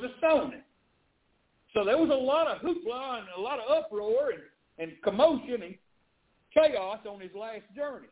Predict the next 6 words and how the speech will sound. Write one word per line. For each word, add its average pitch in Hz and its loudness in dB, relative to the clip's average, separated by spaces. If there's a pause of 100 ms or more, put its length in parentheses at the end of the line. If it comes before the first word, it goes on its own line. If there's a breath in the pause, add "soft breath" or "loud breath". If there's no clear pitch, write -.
(3250)
And 175 -14
although 226 -8
it 214 -8
was 247 -8
not 226 -16
necessary 185 -6